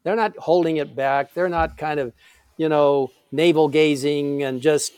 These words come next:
you know, trying to pick on each other. No, they're outward reaching. So I think one of the most powerful ways to be in unity is, number one, to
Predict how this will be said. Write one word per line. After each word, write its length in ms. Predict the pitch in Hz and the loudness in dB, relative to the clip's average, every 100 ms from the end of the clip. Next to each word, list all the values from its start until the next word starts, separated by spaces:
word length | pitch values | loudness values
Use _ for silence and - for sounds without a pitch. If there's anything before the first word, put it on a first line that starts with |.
| _ 302 196 185 202 330 277 | _ -20 -18 -18 -20 _ -10
you 140 | 165 | -6
know, 280 | 156 139 131 | -2 0 -2
trying 280 | - 160 156 | -4 -4 -4
to 60 | 123 | -6
pick 260 | - 175 | -6 -2
on 180 | 147 139 | 0 -2
each 220 | 131 - | -4 -2
other. 220 | 160 160 165 | 0 0 -2
No, 280 | 139 220 | -4 -4
they're 240 | 131 160 - _ _ | -2 -4 -6 _ _
outward 420 | 220 - - 165 | 0 0 -2 -6
reaching. 440 | 143 185 - 113 - | 0 0 -2 -12 -16
So 340 | - 160 151 - _ - _ _ _ _ _ _ _ _ _ _ | -6 -2 -2 -6 _ -20 _ _ _ _ _ _ _ _ _ _
I 180 | 151 208 | 0 2
think 240 | 180 190 | 2 -2
one 180 | 156 175 | 0 0
of 80 | 160 | 0
the 80 | 147 | -2
most 380 | 143 143 135 - _ | 0 -2 -2 -8 _
powerful 600 | - 185 208 220 196 196 151 | -8 0 2 2 0 -2 0
ways 520 | 151 156 151 135 - - | 2 2 0 -4 -12 -14
to 100 | 123 | -8
be 300 | 120 147 151 | -2 -2 -2
in 320 | 127 131 131 | -6 -8 -4
unity 800 | 143 180 165 120 123 107 110 - | 2 2 2 -2 -8 -12 -12 -10
is, 280 | 135 135 120 | -6 -6 -6
number 340 | 156 190 185 | -6 -4 -2
one, 480 | 143 135 131 139 147 _ _ _ _ _ _ _ _ | -2 -2 -2 -6 -12 _ _ _ _ _ _ _ _
to 600 | 143 139 143 135 135 - | -6 -4 -4 -6 -8 -12